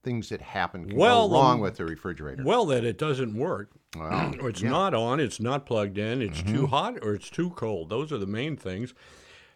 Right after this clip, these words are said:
Speaker 2: A lot of times people will find they'll go into the refrigerator and they'll get, let's say, "I'm gonna have a green salad." And you open
Speaker 1: Mm-hmm.
Speaker 2: up the crisper door and the lettuce is frozen solid.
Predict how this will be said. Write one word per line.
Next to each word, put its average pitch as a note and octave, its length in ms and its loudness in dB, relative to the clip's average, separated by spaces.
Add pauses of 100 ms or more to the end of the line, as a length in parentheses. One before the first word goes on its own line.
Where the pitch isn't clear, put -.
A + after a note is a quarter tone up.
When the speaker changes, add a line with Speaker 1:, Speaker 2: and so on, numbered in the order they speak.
(200)
Speaker 2:
A G#2 40 -8
lot G3+ 280 2
of F#3 60 -4
times D#3 280 0
people D3+ 320 -4
will G2+ 80 -4
find D3 340 -2
they'll G#2+ 220 -2
go C#3+ 220 -2
into C3 240 -2
the G#2 100 0
refrigerator F#2 880 -6
and G#2+ 100 -2
they'll G2 180 -2
get, G2 260 -2
let's G2+ 240 -4
say, B2+ 120 0
"I'm A#3+ 220 -2
gonna E3+ 220 2
have D3 180 4
a A#2 80 4
green G#3+ 600 2
salad." E3+ 680 6
And - 240 -16
you G#2+ 120 -12
open A#2 220 2
Speaker 1:
Mm-hmm. D#3 80 2
Speaker 2:
up D#3+ 160 2
the A2+ 120 2
crisper G3+ 500 -4
door A#2 320 2
and C#3+ 100 2
the A#2+ 120 4
lettuce D#3+ 400 0
is A2+ 120 -6
frozen C#3+ 600 -2
solid. A2 460 -2